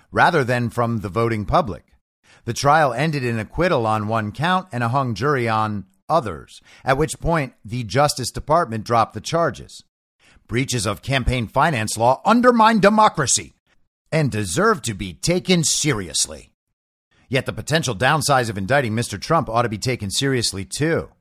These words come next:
This prosecution is now bound to be the test case for any future former president, as well as, of course,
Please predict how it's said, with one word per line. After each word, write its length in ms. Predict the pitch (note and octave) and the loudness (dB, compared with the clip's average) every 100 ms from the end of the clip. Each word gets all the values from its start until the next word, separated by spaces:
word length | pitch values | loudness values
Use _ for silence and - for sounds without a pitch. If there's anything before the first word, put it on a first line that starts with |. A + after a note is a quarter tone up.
| _ _ _ _ - - | _ _ _ _ -20 -4
This 180 | C#3+ - | -2 0
prosecution 760 | D3 C3 B2 G#2+ D#3 D#3+ C#3 | 4 4 4 -4 -2 -2 -2
is 140 | A#2 G2+ | -4 0
now 160 | A#2+ | -2
bound 380 | F2 A#2 C3+ D3 | 0 0 0 -2
to 80 | G2+ | -4
be 160 | C3+ | -6
the 140 | D3+ G#2 | -6 -6
test 340 | C#3 D3+ - | 0 0 0
case 340 | C3 A2 G2+ - _ _ | -4 -4 -4 -8 _ _
for 340 | C#3 E3+ F#3 | 0 0 0
any 520 | E3+ G#3+ A#3 E3 F#2 _ _ | -2 0 2 0 -4 _ _
future 640 | - C3 E3+ B2 A#2+ E2 _ _ | -14 -4 -4 -2 -4 -4 _ _
former 580 | _ C3+ E3 D3 E2+ - _ _ - | _ 0 2 2 0 -8 _ _ -4
president, 480 | C3 D#3+ A#2+ C#2 - _ _ _ _ _ _ _ - | 2 2 0 -8 -16 _ _ _ _ _ _ _ 2
as 240 | C#3 G#2+ | 2 2
well 260 | C#3 G3 C3+ | 2 4 4
as, 220 | G#2 G#2 | 2 -2
of 120 | F#2+ | -6
course, 520 | - D#3 F2+ - - | -4 -2 -2 -6 -20